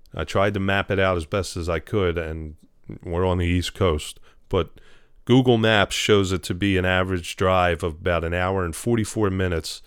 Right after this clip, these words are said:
with reasonable traffic. I looked up the, uh, the route around two o'clock California time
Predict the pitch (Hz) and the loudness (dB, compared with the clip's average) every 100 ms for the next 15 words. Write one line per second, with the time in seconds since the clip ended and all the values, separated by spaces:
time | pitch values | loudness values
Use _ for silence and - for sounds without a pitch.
0 | - _ _ - - 90 - 95 101 92 | -20 _ _ -20 -8 -8 -2 -2 0 -2
1 | 85 82 - 87 78 71 - - - _ | -4 -4 -2 -2 -2 -6 -14 -20 -20 _
2 | - - - - 92 95 95 98 - 113 | -20 -20 -20 -12 -6 -4 -2 -4 -2 -4
3 | 95 _ - _ _ _ _ _ _ _ | -4 _ -20 _ _ _ _ _ _ _
4 | 90 85 85 82 80 76 - - - - | -6 -4 -2 -4 -4 -6 -8 -16 -16 -8
5 | 87 82 101 92 - _ _ _ _ _ | -6 -2 -2 -2 -6 _ _ _ _ _
6 | _ _ - 85 85 82 82 76 - - | _ _ -12 -6 -4 -4 -4 -8 -14 -20
7 | _ _ _ _ _ _ _ _ - _ | _ _ _ _ _ _ _ _ -20 _
8 | _ _ _ _ - 120 95 - 98 78 | _ _ _ _ 0 0 0 -2 -2 -2
9 | - - - - _ _ _ - 90 76 | -8 -18 -20 -20 _ _ _ -2 0 0
10 | - 95 87 76 87 76 71 | -2 -2 -2 -6 -8 -8 -10